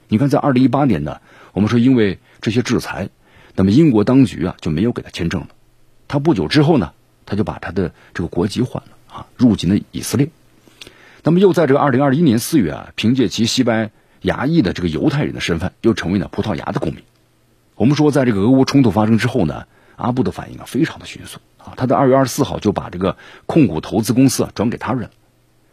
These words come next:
那么在三月三号又宣布把切尔西呢出售，承诺呀把净收益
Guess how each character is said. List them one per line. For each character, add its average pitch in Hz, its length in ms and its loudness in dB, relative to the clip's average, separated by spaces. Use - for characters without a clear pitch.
那 107 80 2
么 139 80 4
在 131 100 2
三 135 200 0
月 120 60 2
三 131 160 0
号 110 100 -2
又 90 60 -2
宣 117 200 0
布 127 160 -4
把 82 120 -8
切 - 160 -4
尔 - 140 -10
西 - 100 -10
呢 92 80 -4
出 - 160 -6
售， - 160 -6
承 - 180 2
诺 156 160 4
呀 82 140 -4
把 85 160 -4
净 127 240 2
收 131 220 -2
益 131 140 -6